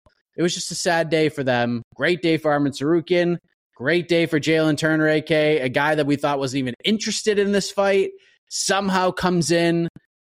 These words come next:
makes the weight on thanks-, after taking the fight on Thanksgiving Day. That's when this fight was announced. Nine days notice, makes the weight, goes out there and knocks out Bobby Green,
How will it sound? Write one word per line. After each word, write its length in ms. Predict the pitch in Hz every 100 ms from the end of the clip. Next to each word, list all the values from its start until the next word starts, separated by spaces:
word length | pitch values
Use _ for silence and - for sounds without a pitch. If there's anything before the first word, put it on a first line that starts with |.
| _
makes 360 | 120 175 220 -
the 100 | 247
weight 540 | 196 185 190 202 190 _ 139
on 640 | 156 156 156 151 156 160 _
thanks-, 400 | - 190 220 - - 135 127
after 200 | 160 165
taking 200 | 226 240
the 60 | 220
fight 140 | 202
on 100 | 151
Thanksgiving 640 | - 208 247 - 226 208
Day. 260 | 175 180 120
That's 200 | 123 -
when 80 | 185
this 100 | 185
fight 160 | 180
was 160 | 170 156
announced. 400 | 151 110 90 -
Nine 420 | 110 135 220 254
days 300 | 214 208 160
notice, 500 | 160 147 139 135 - _ _ -
makes 340 | 135 208 196
the 120 | -
weight, 460 | 214 170 151 147 - _ _ _ _
goes 240 | 151 196 175
out 200 | 170 147
there 220 | 160 156
and 220 | 127 127
knocks 280 | 139 160 -
out 160 | 156 127
Bobby 280 | 139 139
Green, 520 | 117 131 127 127 127